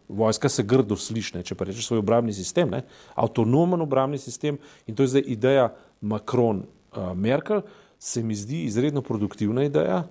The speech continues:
predvsem v luči dejstva, da nacionalizmi poskušajo to spartikulirati pa razbiti, to idejo evropsko, ne. Seveda, ko rečemo to, moramo pa hkrati povedati, a ne, to, kar je, kar je Tomaž Mastnak odprto povedal, drugi bi pa,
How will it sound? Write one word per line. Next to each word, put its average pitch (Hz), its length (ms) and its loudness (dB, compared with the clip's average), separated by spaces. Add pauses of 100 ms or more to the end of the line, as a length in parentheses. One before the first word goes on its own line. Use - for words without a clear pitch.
(200)
predvsem 110 420 0
v 120 140 2
luči 131 420 0 (300)
dejstva, 110 920 0
da 117 440 0
nacionalizmi 117 680 -2
poskušajo 113 540 -4
to 120 140 -4
spartikulirati 110 760 0
pa 110 80 0
razbiti, 95 400 -2 (280)
to 98 140 -6
idejo 80 340 -4
evropsko, 82 420 -8
ne. 104 100 -6 (720)
Seveda, 175 640 4 (880)
ko 127 100 0
rečemo 117 380 2
to, 175 160 2
moramo 147 240 4
pa 135 100 0
hkrati 131 480 0
povedati, 151 540 0
a 113 60 0
ne, 135 100 -2
to, 135 160 -2
kar 127 160 -2
je, 123 140 4 (320)
kar 107 180 -6
je 110 160 0
Tomaž 113 440 -2
Mastnak 110 440 -4
odprto 107 400 -2
povedal, 107 440 0
drugi 104 260 -4
bi 98 60 -4
pa, 104 180 -2